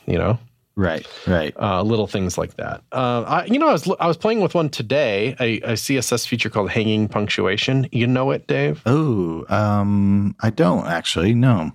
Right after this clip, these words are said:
Speaker 1: Well, imagine that you had a block quote and you, and you decided to put a quote at the front of that block quote
Speaker 2: Mm-hmm,
Speaker 1: and a closing
Speaker 2: mm-hmm.
Speaker 1: quote at the end. A, I'd highly recommend you do that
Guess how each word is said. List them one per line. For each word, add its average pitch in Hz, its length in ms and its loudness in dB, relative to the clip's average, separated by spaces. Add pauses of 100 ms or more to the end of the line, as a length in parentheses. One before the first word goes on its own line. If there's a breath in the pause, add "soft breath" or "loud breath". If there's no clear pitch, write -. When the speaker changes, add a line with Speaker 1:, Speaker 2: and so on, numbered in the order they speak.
Speaker 1:
Well, 139 240 2
imagine 139 420 0
that 120 80 0
you 113 100 2
had 101 80 0
a - 20 -2
block 101 360 -2
quote 104 300 0
and 98 140 2
you, 90 100 -2
and 98 140 0
you 98 80 2
decided 92 400 -2
to 92 80 -4
put 87 220 -2
a 82 40 -6
quote 95 440 0
at 87 100 -4
the - 80 -2
front 101 360 -2
of 110 80 -2
that 107 180 0
block 110 220 0
quote 135 120 6
Speaker 2:
Mm-hmm, 120 100 4 (120)
Speaker 1:
and - 20 -2
a - 40 -4
closing 113 480 2
Speaker 2:
mm-hmm. 107 100 -4
Speaker 1:
quote 107 260 0
at 107 140 -2
the 92 160 -2
end. 113 280 0 (140)
A, 185 240 2
I'd 127 140 0
highly 113 300 0
recommend 98 460 0
you 92 120 2
do 98 220 0
that 92 300 0